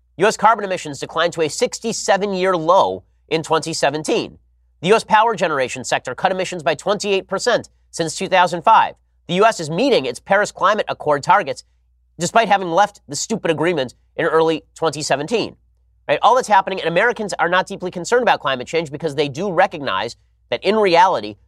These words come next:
technolo-, technological change is going to outpace all of the sort of socialistic cramdowns that Democrats want. Nonetheless, Nancy Pelosi targets climate change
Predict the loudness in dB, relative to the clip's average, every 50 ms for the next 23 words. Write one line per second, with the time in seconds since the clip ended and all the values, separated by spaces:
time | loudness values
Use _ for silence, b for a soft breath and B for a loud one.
0 | _ -4 -4 -2 -2 -2 0 2 4 4 4 2 0 -2 -2 -2 -2 -2 0 2
1 | 4 4 4 4 2 -4 -14 -14 -12 -8 -8 -8 -8 -10 -12 -10 -4 -2 -2 -2
2 | -2 -6 -4 0 2 2 2 2 0 0 0 0 0 -4 -12 _ _ _ _ 2
3 | 2 2 2 2 -2 -8 -6 -2 0 0 0 0 -2 -4 -4 -2 -2 -2 -2 -2
4 | -4 -6 -6 -6 -8 -10 -4 0 2 2 2 2 2 -2 -4 -4 -4 -6 -4 -4
5 | -2 -2 -2 -2 -2 -4 0 0 0 0 0 -2 _ _ _ _ _ 0 2 2
6 | 2 2 2 2 0 0 0 -2 0 0 0 -2 -6 -4 0 2 2 2 0 -4
7 | -8 -12 -12 _ _ _ _ -2 0 0 2 0 -2 -6 -10 _ -10 -2 2 2
8 | 2 2 0 -6 -8 -8 -6 -6 -6 -6 -8 -12 -14